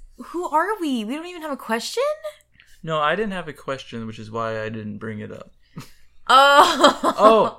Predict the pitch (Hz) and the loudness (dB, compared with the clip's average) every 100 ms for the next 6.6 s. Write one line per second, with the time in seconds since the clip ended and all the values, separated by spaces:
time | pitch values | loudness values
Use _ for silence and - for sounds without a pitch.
0 | 165 196 - 151 160 180 139 139 - - | -2 -2 -2 -8 -8 -6 -6 -8 -10 -16
1 | 104 107 113 359 - 370 127 139 - 131 | -14 -14 -12 -12 -12 -4 -2 -2 -4 -4
2 | 131 131 123 113 - - 113 131 135 - | -4 -4 -4 -6 -16 -20 -12 -10 -12 -12
3 | 123 120 113 - _ - 110 104 - - | -12 -12 -14 -18 _ -14 -12 -12 -12 -14
4 | - - - 117 - _ _ - 202 - | -14 -16 -10 -10 -10 _ _ -20 -10 -8
5 | 127 151 147 147 139 131 143 135 131 120 | -4 -2 -2 -4 -6 -8 -8 -8 -10 -16
6 | - - 113 - 120 107 | -18 -14 -12 -6 -8 -8